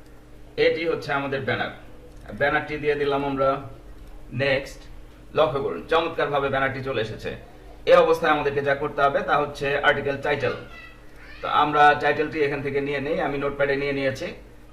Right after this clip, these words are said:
Ten best dog design t-shirt that every dog lover needs। আর আমি ডগ নিশে কাজ করছি বলে আপনাদেরকেও যে ডগ নিশে কাজ করতে হবে এমন কোনো কথা নেই। আপনারা যে নিশে কাজ করবেন ওই নিশ রিলেটেড আর্টিকেল তৈরি করবেন।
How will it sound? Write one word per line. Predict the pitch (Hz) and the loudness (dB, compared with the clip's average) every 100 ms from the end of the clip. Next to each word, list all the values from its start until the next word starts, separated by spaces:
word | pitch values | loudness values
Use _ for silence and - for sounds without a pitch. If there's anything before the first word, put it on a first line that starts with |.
| - | -2
Ten | 180 175 - 135 | 2 2 2 6
best | 160 160 - 151 | 10 10 6 2
dog | 143 147 | 2 0
design | 151 147 131 | -2 -2 -2
t-shirt | 131 147 151 - | -4 -2 -2 0
that | 135 - 143 165 | -2 0 0 0
every | - 180 139 | -2 -4 0
dog | 143 139 | 0 4
lover | 139 131 | 2 2
needs। | 120 110 - - - - - | -2 -4 -6 -14 -18 -18 -2
আর | 101 | 0
আমি | - 135 185 | 2 2 2
ডগ | 185 156 156 | 2 2 2
নিশে | 156 143 | -2 0
কাজ | 143 135 | 0 0
করছি | 139 151 | -4 -4
বলে | 139 143 | -2 0
আপনাদেরকেও | 139 135 143 143 143 139 | 0 0 -2 -2 -2 0
যে | 139 | 0
ডগ | 143 139 | 0 -2
নিশে | 139 143 | -4 -2
কাজ | 143 139 | -2 -2
করতে | 143 127 | -4 0
হবে | 139 131 | 2 4
এমন | 147 143 135 | 2 0 -4
কোনো | 135 | -4
কথা | 139 139 135 | -2 -2 -2
নেই। | 151 - | -2 -2
আপনারা | - 143 139 139 - - - - 135 | -2 0 2 0 -4 -16 -18 -14 -2
যে | 170 | 2
নিশে | 165 160 147 | 2 2 2
কাজ | 139 127 | 2 0
করবেন | 131 123 113 - - - | -4 -2 -2 -4 -10 -4
ওই | 196 190 | -2 -2
নিশ | 165 - | -4 -4
রিলেটেড | 147 143 143 127 - - | 0 0 0 -2 -6 0
আর্টিকেল | 151 143 139 127 | 2 4 0 -2
তৈরি | 123 | -2
করবেন। | 110 98 - | -4 -8 -10